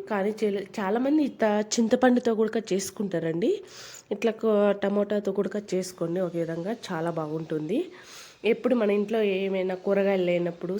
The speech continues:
సింపుల్గా ఇట్లా టమోటాలు ఉంటే చాలు, ఈజీగా రాగి సంగటిలోకి చేసుకోవచ్చు. ఇంకా ఈ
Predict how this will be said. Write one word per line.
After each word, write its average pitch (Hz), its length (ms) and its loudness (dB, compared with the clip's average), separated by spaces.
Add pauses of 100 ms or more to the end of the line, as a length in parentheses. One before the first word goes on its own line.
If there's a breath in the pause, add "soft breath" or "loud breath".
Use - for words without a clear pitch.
సింపుల్గా 180 560 -4 (400 loud breath)
ఇట్లా 185 260 -2
టమోటాలు 185 540 0
ఉంటే 170 200 -4 (140)
చాలు, 180 260 -2 (140)
ఈజీగా 185 380 -2 (160)
రాగి 175 260 0
సంగటిలోకి 165 560 -6
చేసుకోవచ్చు. 160 480 -6 (560 loud breath)
ఇంకా 226 200 -2 (120)
ఈ - 20 0